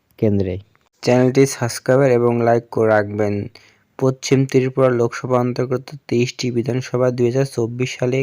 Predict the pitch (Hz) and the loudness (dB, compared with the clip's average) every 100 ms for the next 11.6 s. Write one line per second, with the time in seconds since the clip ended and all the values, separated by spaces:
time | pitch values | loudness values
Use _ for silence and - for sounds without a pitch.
0 | 135 - 127 127 127 127 - 120 120 123 | -2 -2 0 2 0 0 -2 -2 -2 -4
1 | 120 120 - 117 113 117 117 120 117 104 | -2 -4 -4 -4 -2 -2 -4 -4 -4 -4
2 | 107 104 113 107 - - - _ _ 131 | -6 -6 -6 -6 -10 -18 -20 _ _ -4
3 | 139 - 143 135 127 127 127 127 - 123 | -4 -2 -2 -2 -2 -2 -2 -2 -2 0
4 | 131 131 139 _ _ _ 120 - 123 131 | 2 2 -2 _ _ _ -12 -4 -2 0
5 | 131 127 127 123 117 120 123 120 120 - | 0 0 0 0 -4 -2 0 0 -2 -4
6 | 127 - - 120 120 120 - 117 113 - | -6 -6 -4 0 0 0 -4 -2 -2 -4
7 | - 120 117 120 120 113 107 110 113 - | -10 -6 -6 -4 -4 -2 -4 -4 -6 -4
8 | 120 120 117 120 123 - 120 120 120 117 | -2 -2 -2 -4 -6 -10 -10 -4 -2 -2
9 | - - _ _ 120 117 - 123 - 127 | -8 -20 _ _ -10 -8 -4 -4 -2 -6
10 | - 127 120 117 113 113 110 113 113 113 | -8 -6 -2 -2 -2 -4 -4 -4 -4 -4
11 | 107 104 104 101 - 104 | -4 -4 -4 -4 -6 -10